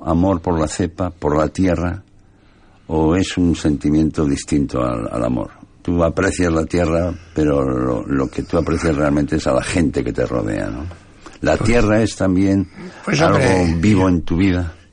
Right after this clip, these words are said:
Speaker 2: Yo de, yo de, yo de la viña, pues ahora me he dejado mucho, ¿sabes? Yo tengo el buen, buen enólogo, ¿verdad?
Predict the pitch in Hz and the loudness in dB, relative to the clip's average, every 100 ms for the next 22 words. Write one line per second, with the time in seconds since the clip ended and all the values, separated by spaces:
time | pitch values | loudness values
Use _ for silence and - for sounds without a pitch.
0 | - 139 151 160 151 147 165 156 156 143 | -4 0 2 2 2 0 2 2 2 0
1 | 151 160 160 160 160 160 160 165 143 143 | 0 2 2 2 4 4 4 2 2 2
2 | 156 160 147 - - - - - - 123 | 2 4 2 -2 -16 -20 -20 -20 -12 -2
3 | 147 170 156 - 123 143 147 110 117 127 | 2 2 2 0 -2 -2 -2 -4 -4 -4
4 | - - _ _ _ _ _ _ - 135 | -6 -10 _ _ _ _ _ _ -8 -2
5 | 151 143 143 131 - - _ - - - | -2 0 0 -2 -8 -20 _ -20 -20 -20
6 | _ - 127 131 131 123 123 143 135 123 | _ -6 -2 0 0 -2 0 0 0 0
7 | 156 156 147 120 101 92 98 117 139 85 | 2 2 2 0 0 -2 -2 2 0 0